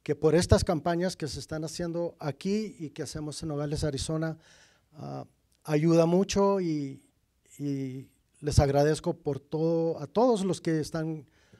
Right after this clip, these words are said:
ah, haciendo estas campañas y todos los que están, ah, involucrados en, ah, ayudar en esto, ¿no? Ah, nosotros, ah, en mil novecientos noventa y siete,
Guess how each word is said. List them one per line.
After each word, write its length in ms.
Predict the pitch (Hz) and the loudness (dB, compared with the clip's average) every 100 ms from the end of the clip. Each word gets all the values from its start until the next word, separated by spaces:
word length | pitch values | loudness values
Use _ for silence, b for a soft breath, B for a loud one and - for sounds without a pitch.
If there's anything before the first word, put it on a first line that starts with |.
| _ _ | _ _
ah, 400 | 156 143 143 131 117 _ _ _ - | -12 -10 -10 -12 -16 _ _ _ -10
haciendo 380 | 143 - 160 | 0 2 4
estas 220 | 156 180 160 | 2 0 -2
campañas 640 | 156 131 151 151 151 - | -4 -4 -6 -6 -8 -10
y 80 | 139 | -14
todos 240 | - 156 | -6 -4
los 140 | 151 - | -4 -6
que 80 | |
están, 280 | 143 156 151 | -6 -4 -2
ah, 160 | 151 151 | -2 -4
involucrados 720 | 139 143 139 156 147 151 - | -4 -6 -4 -4 -2 -4 -4
en, 200 | 143 127 - _ _ _ _ _ | -6 -6 -14 _ _ _ _ _
ah, 160 | 139 143 | -20 -12
ayudar 480 | - 151 147 143 147 | -2 2 4 4 4
en 140 | 143 | 2
esto, 280 | 135 117 156 | -2 -6 -10
¿no? 220 | 156 175 - _ _ _ _ _ _ - | -10 -12 -16 _ _ _ _ _ _ -16
Ah, 360 | 135 135 127 - _ _ _ - | -10 -8 -8 -12 _ _ _ -4
nosotros, 580 | 156 185 185 202 180 | 0 2 4 4 2
ah, 300 | 185 160 156 - _ - | 2 2 0 -4 _ -4
en 100 | 160 | 2
mil 120 | 185 | 4
novecientos 600 | 220 185 190 185 208 - | 4 4 2 0 -2 -2
noventa 460 | 185 170 165 151 156 | -2 0 -2 -2 -4
y 60 | |
siete, 560 | 127 196 190 190 143 | -2 0 0 0 -6